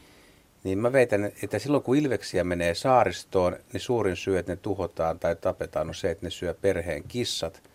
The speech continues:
tai kauriit. Ja sitten susi, sutta taas inhotaan sen takia, että ne syö metsästyskoirat. Metsästäjät on sitä mieltä, että ne ei voi lähteä sen koiran kanssa metsään. Se koira on tosi rakas. Ja siitä on lähtenyt niin iso juttu liikkeelle, että,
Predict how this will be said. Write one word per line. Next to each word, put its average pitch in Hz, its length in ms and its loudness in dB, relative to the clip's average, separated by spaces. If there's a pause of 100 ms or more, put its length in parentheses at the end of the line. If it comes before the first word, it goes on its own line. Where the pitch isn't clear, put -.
(520)
tai 92 340 6 (120)
kauriit. 82 600 2 (380)
Ja 95 60 0
sitten 104 320 -4 (120)
susi, 127 460 0 (160)
sutta 151 320 -4
taas 101 280 2
inhotaan 104 360 0
sen 104 200 -4
takia, - 280 -4
että 90 120 -6
ne 90 40 -4
syö 107 160 0
metsästyskoirat. 90 1040 0
Metsästäjät 123 540 -2
on 117 100 0
sitä 101 260 -2
mieltä, 87 380 -2
että - 160 -8
ne 107 80 -2
ei 101 100 2
voi 98 180 2
lähteä 101 320 -2
sen 87 200 -6
koiran 98 340 2
kanssa - 320 -6
metsään. 90 420 -4
Se 85 120 -8
koira 95 420 4
on 82 100 -12
tosi 85 320 -4
rakas. - 440 -8 (460)
Ja 90 140 2 (140)
siitä 165 300 2
on 104 80 6
lähtenyt 101 400 2
niin 120 220 4
iso 87 180 -2
juttu 90 420 -2
liikkeelle, 82 520 -2
että, - 200 -8